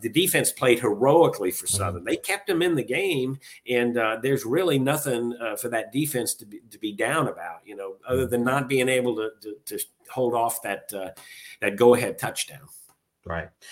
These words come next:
Speaker 2: And one of the huge bright spots on the defense that played so well was the preseason All-Swac linebacker, Jalen Campbell. Uh, he led the team in tackles last season, and he picked up right where he left off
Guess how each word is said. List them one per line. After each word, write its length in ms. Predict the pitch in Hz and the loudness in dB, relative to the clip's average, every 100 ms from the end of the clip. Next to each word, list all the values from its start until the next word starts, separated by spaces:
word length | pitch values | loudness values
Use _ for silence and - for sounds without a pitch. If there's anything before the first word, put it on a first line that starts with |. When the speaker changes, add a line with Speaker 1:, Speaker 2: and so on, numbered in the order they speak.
| - | -8
Speaker 2:
And 100 | 107 | -4
one 160 | 104 117 | 0 2
of 80 | 110 | 2
the 140 | 104 | 0
huge 380 | - 151 170 107 | 2 4 4 4
bright 200 | 110 101 | 2 2
spots 300 | - 95 90 | 0 -2 0
on 220 | 107 127 113 | 0 0 0
the 80 | |
defense 400 | 95 104 95 95 | -2 -4 -4 -4
that 160 | 92 92 | -2 -2
played 220 | 95 90 | -2 -2
so 160 | 92 87 | -2 0
well 300 | 92 92 90 | 2 2 2
was 160 | 90 | 0
the 100 | 90 | -4
preseason 540 | 87 107 95 98 92 90 | -6 -6 -6 -4 -4 0
All-Swac 400 | 98 98 95 92 | 0 0 -2 0
linebacker, 720 | 95 113 139 101 92 92 92 - _ - | 0 0 2 0 0 -2 -8 -10 _ -4
Jalen 340 | 113 110 101 92 | 0 2 0 -2
Campbell. 480 | 110 107 110 113 | -2 -2 -2 -4
Uh, 60 | 101 | -4
he 100 | 107 | 2
led 160 | 127 131 | 2 2
the 80 | |
team 300 | - 123 113 | 0 -2 -2
in 60 | 104 | 0
tackles 340 | 113 107 101 | 2 2 0
last 300 | 101 117 107 | 0 2 2
season, 280 | 113 113 104 | -2 -4 -4
and 80 | 104 | -4
he 140 | 139 | -2
picked 200 | 165 151 | 0 2
up 140 | 135 110 | 2 6
right 240 | 120 - | 6 4
where 160 | 117 113 | 4 2
he 60 | |
left 300 | 110 110 107 | 2 0 0
off 220 | 110 107 | 0 0